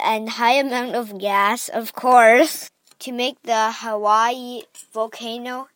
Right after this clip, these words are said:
erupt. Erupt. And it shows you how to crystallize a rock.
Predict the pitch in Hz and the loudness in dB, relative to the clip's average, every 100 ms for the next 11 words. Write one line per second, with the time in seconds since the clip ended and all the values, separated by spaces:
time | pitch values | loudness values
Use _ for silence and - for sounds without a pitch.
0 | _ 214 202 - - - - _ _ _ | _ -8 -4 -4 -6 -20 -20 _ _ _
1 | _ _ _ - 233 233 170 - - - | _ _ _ -8 2 2 2 -6 -20 -20
2 | _ _ _ _ _ _ _ - 262 311 | _ _ _ _ _ _ _ 0 4 4
3 | 339 - 262 - 277 320 302 254 262 247 | 2 2 0 2 4 4 2 -2 -2 2
4 | 240 247 269 262 - _ - 320 359 - | 2 0 -6 -8 -20 _ -4 -2 -2 -4
5 | - 226 208 196 208 247 240 - 208 190 | -4 -2 2 4 4 2 -4 -4 0 6
6 | 208 294 - | 6 6 2